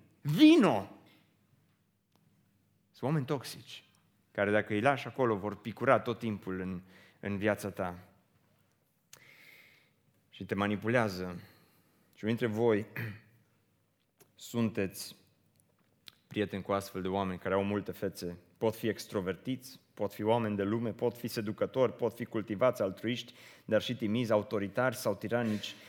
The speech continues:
Pot trece de la o aparență la alta în doar câteva secunde. Și oamenii aceștia sunt prezenți acolo în viața ta. Și unii dintre voi știți exact despre ce vorbesc în aceste momente. Că au venit și au zis, la urma urmei, un Dumnezeu avem toți.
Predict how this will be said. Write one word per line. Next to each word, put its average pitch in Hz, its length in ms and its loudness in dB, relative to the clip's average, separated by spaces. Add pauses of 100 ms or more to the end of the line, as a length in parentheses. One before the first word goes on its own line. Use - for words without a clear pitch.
(160)
Pot 139 200 2
trece 139 300 -2
de 117 100 2
la 110 140 4
o 110 60 6
aparență 110 480 0
la 107 160 -2
alta 110 220 -4
în 98 100 -4
doar 120 200 -2
câteva 101 320 -8
secunde. 85 600 -14 (840)
Și - 100 -14
oamenii 101 220 -2
aceștia 101 220 -10
sunt 92 180 -8
prezenți 92 420 -6
acolo 85 200 -12
în 82 80 -10
viața 85 260 -8
ta. 78 280 -16 (1000)
Și - 100 -10
unii 95 100 -4
dintre 92 80 -6
voi 90 180 -4
știți - 280 -10
exact 185 720 2
despre 101 320 -6
ce - 140 -10
vorbesc 82 420 -8
în - 60 -14
aceste - 320 -16
momente. 76 560 -14 (760)
Că - 100 -8
au 87 100 -2
venit 95 260 -6
și 113 80 -12
au 98 100 -6
zis, 107 300 -8 (220)
la 80 120 -10
urma 98 280 -4
urmei, 98 220 -4
un 92 120 -8
Dumnezeu 90 500 -8
avem 104 220 -8
toți. 123 440 -12